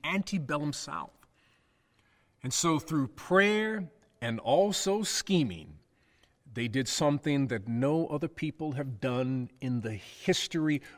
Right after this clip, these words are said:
of the United States. They plotted, uh,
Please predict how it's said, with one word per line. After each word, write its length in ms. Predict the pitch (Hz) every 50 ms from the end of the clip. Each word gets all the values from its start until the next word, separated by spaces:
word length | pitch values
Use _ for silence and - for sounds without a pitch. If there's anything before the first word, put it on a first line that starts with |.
| _ -
of 140 | 135 131 113
the 60 | 135
United 380 | 131 127 123 117 113 117 113 -
States. 520 | - - - 82 76 80 - - - - _ _ _ _ _ _ _ _ _ _ _ _ _ _ -
They 200 | 98 104 104 -
plotted, 760 | - - - - - 151 160 165 160 170 170 170 160 147 - - _ _ _ _ _ _ _ _
uh, 180 | - 120 117 110